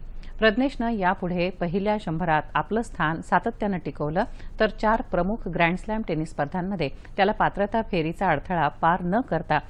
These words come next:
थेट प्रवेश मिळत राहील. युकी भांबरी सध्या एकशे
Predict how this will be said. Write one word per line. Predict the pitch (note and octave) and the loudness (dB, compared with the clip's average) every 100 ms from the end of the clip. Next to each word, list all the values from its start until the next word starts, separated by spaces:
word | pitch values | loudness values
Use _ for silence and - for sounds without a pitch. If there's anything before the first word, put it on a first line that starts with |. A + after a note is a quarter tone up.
| - - | -12 0
थेट | C4 B3+ | 2 2
प्रवेश | - F3 F#3+ - G3 | 2 2 0 -2 -2
मिळत | E3+ D#3+ | 0 0
राहील. | D3+ D3 C#3 - - - - - | 0 0 -4 -6 -14 -16 -16 -4
युकी | F#3+ G3+ B3 | -2 2 0
भांबरी | G3 G3+ F3+ D#3+ | 2 2 2 2
सध्या | - E3+ G3 | 0 0 2
एकशे | E3+ F#3 | 0 0